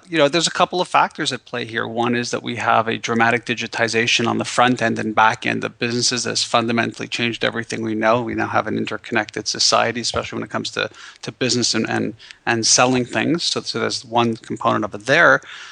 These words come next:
But the other component is, and it sort of ties into the idea of squiggly, and it ties into the idea of who we are as people, is that, you know, we used to live in a world where,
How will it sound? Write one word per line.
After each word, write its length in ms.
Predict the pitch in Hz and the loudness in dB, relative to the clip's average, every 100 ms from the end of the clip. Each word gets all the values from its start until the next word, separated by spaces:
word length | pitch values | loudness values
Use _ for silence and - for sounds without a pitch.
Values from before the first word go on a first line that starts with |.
| - - - | -20 -20 -8
But 120 | 160 | -2
the 100 | 170 | 4
other 140 | 190 247 | 6 6
component 720 | - 170 - 135 127 123 123 | 4 0 -2 -2 2 2 0
is, 200 | 127 - - - | -4 -4 -10 -4
and 160 | 135 | -2
it 40 | 131 | 0
sort 160 | 156 | -2
of 80 | 139 | -2
ties 340 | - 151 127 | 2 4 4
into 240 | 135 131 131 | 2 0 0
the 100 | 120 | 0
idea 440 | 113 123 175 156 | 0 0 4 6
of 80 | 113 | 6
squiggly, 400 | - 101 101 110 | 2 -4 -6 -4
and 80 | 110 | -4
it 100 | 113 | -2
ties 300 | 127 120 117 | 2 2 2
into 180 | 117 - | -4 -2
the 120 | 117 | -2
idea 300 | 113 123 120 | -2 -2 -2
of 100 | 110 | -4
who 120 | 120 | -8
we 160 | 123 113 | -6 -2
are 160 | 107 | -2
as 140 | 113 - | -2 -4
people, 400 | 160 160 - 117 | -4 -4 -2 -2
is 140 | 113 | 2
that, 180 | 117 120 | 2 2
you 60 | |
know, 60 | 139 | 2
we 120 | 147 | 2
used 160 | 208 - | 2 0
to 80 | - | 2
live 180 | 151 | 4
in 80 | 131 | 4
a 80 | 123 | 2
world 480 | 117 135 131 117 117 | 2 4 6 4 2
where, 300 | 120 113 | 4 6